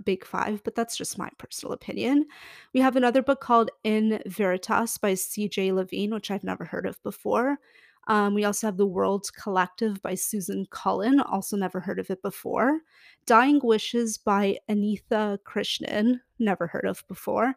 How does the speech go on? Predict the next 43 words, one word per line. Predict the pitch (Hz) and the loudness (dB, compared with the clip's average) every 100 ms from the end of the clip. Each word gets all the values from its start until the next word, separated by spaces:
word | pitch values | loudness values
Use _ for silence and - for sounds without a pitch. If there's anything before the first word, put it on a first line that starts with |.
| - - - - | -6 -20 -10 0
And | 233 | 4
then | 233 226 | 4 4
the | 214 | 4
book | 226 226 | 2 0
for | - 233 214 | -2 0 2
Dundurn | 202 196 196 185 185 | 2 -2 -4 -4 -6
Press, | - - 208 - | -6 -6 -6 -4
The | 254 | -2
Petting | 262 294 247 | 2 2 0
Zoos | 185 180 | -2 -4
by | - | -6
K | 190 214 | -4 -4
S | 202 | -4
Cover, | - 214 185 180 | -4 -6 -4 -4
which | 202 202 - | -4 -6 -8
I | - 208 - | -4 -2 0
absolutely | 202 - 247 240 254 | 0 0 0 0 2
loved, | 208 180 180 | 4 2 2
and | 220 | 2
I'm | 214 | 4
not | 214 220 | 4 2
just | 240 - | 0 -2
saying | 202 190 | -2 -2
that | 185 - | -4 -6
'cause | 190 | -2
I | 190 | -2
work | 175 - | -2 -2
at | 196 | -2
the | - | -4
press, | - - 180 - | -8 -8 -8 -6
I | 190 | -8
promise. | - - 202 202 - - - - - - | -6 -6 -4 -2 -4 -8 -18 -20 -16 -2
Um, | 208 202 202 - | 2 4 2 -2
truly | - - 226 226 233 247 - | -6 -4 0 2 4 4 4
a | 220 | 2
really | 190 196 208 | 4 2 0
great | - 180 180 - - | -2 -4 -4 -8 -4
book, | 196 175 - _ | -2 -2 -4 _
um, | 226 208 185 - | 0 0 0 0
about, | 208 196 185 185 190 - - - | 2 4 4 4 -2 -4 -8 -2
obviously, | 214 202 - | 2 2 2
a | 208 | 0
pandemic, | - 214 196 190 214 220 | 0 -2 0 0 0 -2